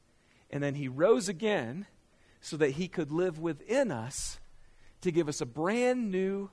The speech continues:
heart. And I'm, I'm telling you, what I need and what you need, what all of us need, is a heart that's free from itself so that it can actually love.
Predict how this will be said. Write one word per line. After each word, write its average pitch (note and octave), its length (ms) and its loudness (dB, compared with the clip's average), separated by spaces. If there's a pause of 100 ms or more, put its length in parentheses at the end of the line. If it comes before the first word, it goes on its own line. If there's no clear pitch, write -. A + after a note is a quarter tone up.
heart. - 600 -8 (1400)
And F3+ 120 4
I'm, A3+ 160 6
I'm G3+ 180 0
telling G3 260 2
you, C3 180 -4 (240)
what D3+ 260 2
I A3 260 0
need C#4+ 400 -2 (300)
and D#3 160 -2
what D3 140 -2
you G3 240 -4
need, C4 320 -4 (120)
what D#3 160 -6
all G#3 280 2
of A3+ 80 -2
us A3 180 -2
need, C3+ 420 -6 (260)
is D3+ 140 -2
a D#3 80 2
heart D#3 640 -2 (160)
that's D#3 200 -4
free F3 640 -6 (180)
from D#3 240 -4
itself B2 680 -4 (1300)
so B3+ 520 4
that C#3+ 240 -2
it C3+ 120 -4
can D3+ 140 -6
actually D#3+ 340 -4
love. F3 600 -6